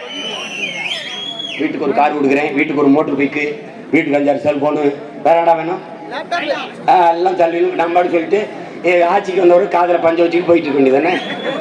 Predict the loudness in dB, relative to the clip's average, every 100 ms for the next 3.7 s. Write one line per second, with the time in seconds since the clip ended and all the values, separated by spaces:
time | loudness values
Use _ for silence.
0 | 0 0 -2 -6 -8 -6 -4 -4 -4 -2
1 | 0 0 -2 -4 -2 -2 -4 -10 -10 -10
2 | -10 -12 -12 -14 -12 -10 -10 -8 2 4
3 | 4 2 2 4 2 4 4